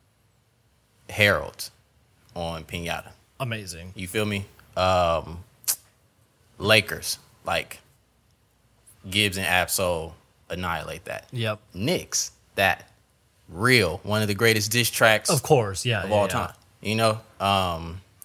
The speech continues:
Speaker 1: even the shit with B J, the Chicago kid, is, is fire. And so it's like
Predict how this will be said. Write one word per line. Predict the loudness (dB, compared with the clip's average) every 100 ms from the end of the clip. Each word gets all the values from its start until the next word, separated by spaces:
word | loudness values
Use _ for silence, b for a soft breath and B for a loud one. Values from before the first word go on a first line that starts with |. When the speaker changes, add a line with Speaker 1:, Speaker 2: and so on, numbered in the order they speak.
| -4 0
Speaker 1:
even | 0 0
the |
shit | -2 -2
with | 0
B | -2 0
J, | -2 -2
the | -6 -8
Chicago | -6 2 2 2 -6
kid, | -10 -10
is, | -12 -12
is | -12
fire. | -8 -8 -8 -12 -18 _ _ _ _
And | 0
so | 4 6
it's | 4 4
like | 2 2